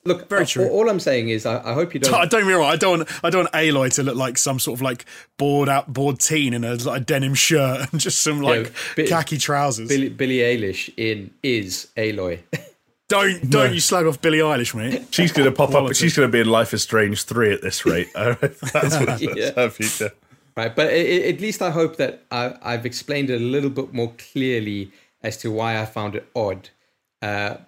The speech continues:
Speaker 1: but I will concede that Jamie's point in saying that maybe the defining feature about her is that she doesn't seem like she would belong in a game, but then also adding on to Jamie, uh, uh, Jonesy's point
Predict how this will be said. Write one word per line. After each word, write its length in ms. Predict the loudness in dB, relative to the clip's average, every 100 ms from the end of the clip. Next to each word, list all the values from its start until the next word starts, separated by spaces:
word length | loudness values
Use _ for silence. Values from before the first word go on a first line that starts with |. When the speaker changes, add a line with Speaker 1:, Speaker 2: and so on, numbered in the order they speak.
| _ -6
Speaker 1:
but 140 | -4
I 120 | -2
will 160 | 0 0
concede 380 | -2 -4 -4 -4
that 160 | -4
Jamie's 360 | -2 -2 -2 -4
point 320 | -4 -6 -6
in 140 | -12
saying 300 | -8 -8 -6
that 260 | -6 -6 -8 _ _
maybe 340 | -6 -2 -2 -2
the 100 | -4
defining 460 | -8 -6 -6 -6 -6
feature 400 | -8 -8 -8 -10
about 400 | -8 -4 -2 -2
her 220 | -4 -4
is 360 | -4 -6 -8 -6
that 220 | -8 -8
she 240 | -14 -18 _ -4
doesn't 300 | -4 -4 -8
seem 500 | -10 -8 -6 -8 -8
like 300 | -10 -10 -14 _ _ _
she 160 | _ -10
would 180 | -10 -8
belong 220 | -8 -6
in 80 | -8
a 40 |
game, 600 | -2 0 0 0 -4 -8 -10
but 100 | -6
then 160 | -4
also 240 | -4 -6 -6
adding 280 | -6 -6 -6
on 100 | -8
to 140 | -12
Jamie, 600 | -14 -6 -4 -2 -2 -4 -6
uh, 240 | -4 -2
uh, 40 |
Jonesy's 520 | -2 -2 -4 -4 -8 -8
point 380 | -6 -6 -8